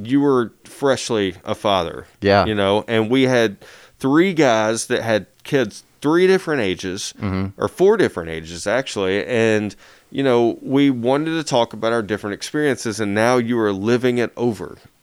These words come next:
Speaker 2: Yeah.
Speaker 1: Um, and, and, and that's pretty insane.
Speaker 2: And I don't know, like, <laughs> I'm going through, like, the trauma, 'cause, you know, I, we talked about it before, but, like, Barrett didn't sleep and cried, like, all the time for the first several months, and I'm, like,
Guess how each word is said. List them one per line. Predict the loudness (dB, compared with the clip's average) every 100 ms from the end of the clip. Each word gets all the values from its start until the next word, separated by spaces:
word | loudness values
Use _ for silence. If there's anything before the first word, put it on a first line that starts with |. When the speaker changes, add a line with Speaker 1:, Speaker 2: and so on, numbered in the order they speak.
| -6
Speaker 2:
Yeah. | 0 4 4
Speaker 1:
Um, | 0 -6 -10 -8
and, | -4 -4 -2 -4 -4
and, | -6
and | -4
that's | -4 -2
pretty | -2 0 0
insane. | -2 -4 -4 -8 -18 _ _ _ _ _
Speaker 2:
And | 2 4
I | 4
don't | 4 4 4
know, | 4 4
like, | 6 4 2 -6 -20
<laughs> | -8 -6 -2 0 -2 -2
I'm | 0 4
going | 6 4
through, | 4 2
like, | 2 2
the |
trauma, | 0 0 0
'cause, | 2 2
you | 4 6
know, | 6
I, | 4 2 0
we | 4
talked | 4 2
about | 2 2
it |
before, | 2 0 0
but, | 2
like, | 2 2 2
Barrett | 4 4 4
didn't | 2 2 2
sleep | -2 -2 -2 -2 _ _ -8
and | -4 -4 -6
cried, | -2 0 2 0
like, | -4 -6 -4
all | -4
the | -4
time | -4 -6 -6
for | -8
the | -8
first | -6 -6
several | -4 -4 -4
months, | -4 -6 -2
and | 2
I'm, | 4
like, | 4 2 -2